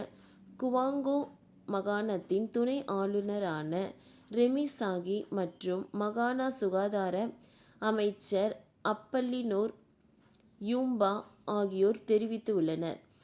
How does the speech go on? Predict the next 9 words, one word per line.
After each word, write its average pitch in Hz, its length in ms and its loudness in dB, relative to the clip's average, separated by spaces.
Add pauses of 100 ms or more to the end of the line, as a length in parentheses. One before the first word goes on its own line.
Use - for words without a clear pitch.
(300)
இருநூறுக்கும் 311 760 2
அதிகமானோர் 196 800 -2
இந்த 202 260 0
நோயால் 208 500 0
பாதிக்கப்பட்டு 190 680 -2
சிகிச்சை 190 440 -4
பெற்று 190 340 -4
வருவதாக 165 600 -2
கூறப்படுகிறது. 156 840 -4